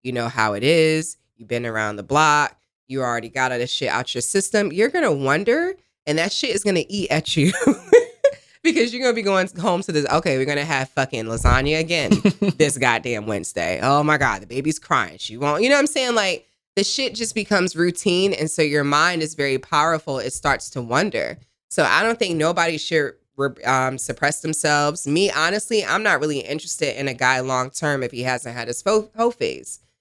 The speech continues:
Speaker 2: But
Speaker 1: I
Speaker 2: how
Speaker 1: need
Speaker 2: do
Speaker 1: you
Speaker 2: you
Speaker 1: to get
Speaker 2: know
Speaker 1: all
Speaker 2: if a
Speaker 1: that
Speaker 2: guy's
Speaker 1: shit.
Speaker 2: had his hoe
Speaker 1: You
Speaker 2: phase?
Speaker 1: ask a guy.
Speaker 2: And what if he say, "Yeah, I had my hoe phase"?
Speaker 1: Yeah, most of them do.
Speaker 2: Okay, so what if he says, "Yeah," and he really didn't?
Speaker 1: Then I guess I'll discover that
Speaker 2: How
Speaker 1: later
Speaker 2: do you,
Speaker 1: when
Speaker 2: how
Speaker 1: he's
Speaker 2: do you
Speaker 1: cheating.
Speaker 2: premise that question?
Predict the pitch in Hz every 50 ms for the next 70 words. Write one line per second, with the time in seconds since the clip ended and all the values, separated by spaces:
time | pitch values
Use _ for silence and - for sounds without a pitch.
0 | _ _ - - - 165 180 190 190 190 170 151 143 143 165 - 185 175 175 -
1 | - 135 131 123 120 127 120 120 113 120 113 - 254 349 494 - 415 659 679 -
2 | - 302 214 170 139 127 120 131 175 202 _ _ _ _ - - _ _ - -
3 | 165 180 175 147 160 143 127 131 107 101 113 147 151 131 113 110 120 131 123 107
4 | 98 104 113 139 147 127 147 147 175 185 208 233 320 508 640 - 240 214 240 277
5 | - - 349 359 330 359 466 587 - 220 143 143 - _ _ _ _ _ _ _
6 | _ _ _ _ _ _ _ _ _ _ _ _ _ _ _ _ _ _ _ _
7 | _ - 131 131 151 143 - 160 151 156 151 151 135 151 139 - 151 131 120 127
8 | 139 139 131 117 117 117 117 113 113 110 107 117 - - _ _ _ _ _ _
9 | _ _ _ _ _ _ _ _ _ _ _ _ - - 165 156 156 151 151 147
10 | 151 135 - 123 139 143 147 160 170 - 165 156 156 160 165 - - - 185 185
11 | 190 190 202 180 160 196 233 262 294 262 - 160 165 196 240 294 311 277 262 311
12 | 381 320 233 233 220 - 208 175 156 - 196 165 - - 110